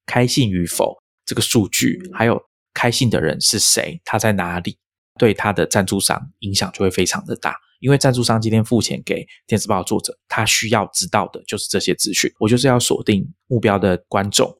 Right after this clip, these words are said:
然后投放这些赞助商的讯息。不过呢，Casey Newton 也有讲，对于他们这样子的付费电子报的作者来说，这个影响可能是小得多的。在他的那篇文章里面有提到，就他去问我们刚刚提到的 Alex 嘛，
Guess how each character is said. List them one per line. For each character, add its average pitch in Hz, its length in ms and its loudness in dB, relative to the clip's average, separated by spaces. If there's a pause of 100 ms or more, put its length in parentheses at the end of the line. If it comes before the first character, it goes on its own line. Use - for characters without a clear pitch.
(240)
然 - 100 -10
后 104 80 0 (120)
投 110 100 2
放 117 120 2
这 110 100 0
些 107 100 2
赞 101 200 2
助 107 200 0
商 90 260 -2
的 98 160 -2
讯 - 240 0
息。 - 220 0 (200)
不 113 100 2
过 190 180 6
呢， 120 220 0
Casey 127 240 -2
Newton 120 260 2
也 92 100 0
有 87 120 2
讲， - 260 -4 (220)
对 156 180 6
于 104 140 0
他 127 120 0
们 107 200 2
这 110 100 0
样 107 140 2
子 - 140 -10
的 76 120 0
付 131 240 0
费 80 420 0
电 110 160 4
子 - 120 -8
报 101 160 0
的 87 100 -4
作 - 220 2
者 - 160 -2
来 - 160 -6
说， - 340 0 (220)
这 - 100 4
个 - 160 2
影 104 160 0
响 113 220 0
可 - 100 -4
能 - 140 -2
是 101 400 2 (100)
小 85 220 0
得 92 100 0
多 95 260 4
的。 - 160 -2 (200)
在 113 240 0
他 110 160 -4
的 95 220 2
那 101 120 0
篇 107 160 2
文 92 100 2
章 104 140 -2
里 98 40 -2
面 98 120 2
有 95 140 0
提 - 180 -10
到， - 300 -2
就 127 100 2
他 113 160 0 (220)
去 - 120 0
问 110 140 4
我 95 80 -2
们 85 100 -4
刚 98 140 0
刚 104 80 2
提 95 140 -4
到 101 120 2
的 95 100 -2
Alex 95 440 -2
嘛， - 60 -18